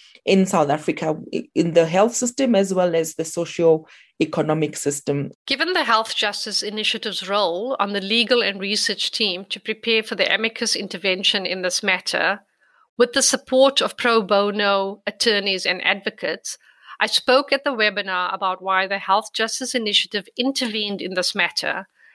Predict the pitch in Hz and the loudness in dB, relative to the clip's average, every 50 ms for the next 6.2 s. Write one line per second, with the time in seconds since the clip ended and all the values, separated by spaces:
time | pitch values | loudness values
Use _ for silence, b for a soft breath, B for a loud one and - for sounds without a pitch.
0 | b b 208 220 208 202 208 202 214 233 247 240 247 - - - - 240 214 208 | b b -2 0 2 4 6 6 6 4 2 0 -2 -2 -2 -2 -2 -4 -4 -6
1 | 214 - 220 - 208 226 214 - - 208 196 196 202 208 208 - - - - - | -6 -8 -10 -8 -8 -8 -6 -6 -8 -8 -8 -8 -8 -6 -6 -6 -6 -6 -4 -4
2 | 226 185 202 208 214 214 - - 190 175 180 180 - - - 190 - - - - | -4 -2 0 -2 -2 -2 0 0 2 2 2 0 -2 -4 -6 -4 -4 -4 -6 -4
3 | 196 175 - - - 208 202 208 196 - 156 151 - 202 - - - _ _ _ | -4 -4 -4 -2 -2 -2 0 -2 -2 -2 -4 -6 -6 -12 -14 -14 -16 _ _ _
4 | _ _ _ _ - - 208 185 190 208 220 226 226 220 214 202 190 185 185 - | _ _ _ _ -4 -2 -2 -2 0 0 2 2 2 2 2 2 2 0 0 2
5 | - 196 202 196 - - 202 208 220 214 185 240 208 185 170 180 170 - - - | 4 6 6 6 6 6 4 4 4 2 2 -2 -2 -2 -4 -6 -8 -10 -8 -8
6 | 175 - - - | -8 -8 -8 -12